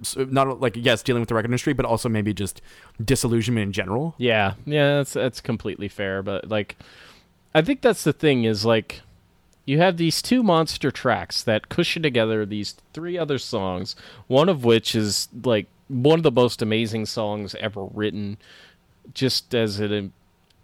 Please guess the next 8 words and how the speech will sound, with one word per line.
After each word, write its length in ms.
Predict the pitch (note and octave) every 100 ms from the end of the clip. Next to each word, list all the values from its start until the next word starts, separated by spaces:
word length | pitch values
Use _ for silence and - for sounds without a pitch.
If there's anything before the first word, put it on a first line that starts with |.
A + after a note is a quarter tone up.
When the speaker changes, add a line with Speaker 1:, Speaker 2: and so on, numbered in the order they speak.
| _
Speaker 2:
an 180 | A2 A2
acoustic 560 | G#2+ - C#3 - C3
masterpiece. 680 | - G2+ G2 - F2+ G2+ F2+
Probably 440 | - C#4+ E4 C#4+ F#3
the 80 | C#3
greatest 360 | C3+ C3+ A#2
acoustic 480 | - - B2 - A2+
song 540 | - A2+ G#2+ G2+ G#2